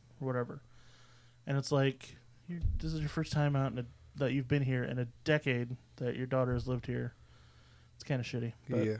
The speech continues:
Speaker 2: No, I don't disagree. I was just trying to, if she's got fifteen
Speaker 1: Yeah.
Speaker 2: family members, she's trying to spend one fifteenth of her time.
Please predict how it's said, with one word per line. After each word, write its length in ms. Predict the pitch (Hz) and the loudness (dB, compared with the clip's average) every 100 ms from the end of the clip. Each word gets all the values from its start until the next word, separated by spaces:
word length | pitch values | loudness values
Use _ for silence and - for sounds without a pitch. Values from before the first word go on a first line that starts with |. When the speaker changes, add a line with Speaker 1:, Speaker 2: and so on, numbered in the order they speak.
| - - | -8 -4
Speaker 2:
No, 140 | 139 147 | 8 10
I 120 | 139 | 10
don't 160 | 135 | 8
disagree. 520 | 117 113 117 113 120 120 | 4 0 0 2 2 8
I 140 | 143 | 10
was 140 | 151 | 10
just 180 | 123 107 | 8 4
trying 260 | 143 123 110 | 4 2 2
to, 140 | 110 - - - - - - - - - | -2 -2 -12 -20 -20 -20 -20 -20 -12 -2
if 100 | 131 | 4
she's 260 | 147 127 - - - | 4 4 0 -10 -6
got 260 | 120 120 - - - - - - - - | 2 2 2 -10 -20 -16 -14 -14 -16 -2
fifteen 400 | 143 139 135 123 | 0 2 4 2
Speaker 1:
Yeah. 60 | |
Speaker 2:
family 260 | 127 127 127 | 4 4 6
members, 280 | 117 107 113 | 4 4 2
she's 200 | - 117 | 4 4
trying 280 | 131 113 110 | 4 2 2
to 80 | 107 | 0
spend 320 | - 127 117 | 2 4 4
one 140 | 113 | 0
fifteenth 500 | 107 120 - 131 113 | 0 -2 0 0 0
of 80 | 110 | 0
her 80 | 101 | -2
time. 440 | - 117 101 98 | 0 0 0 -2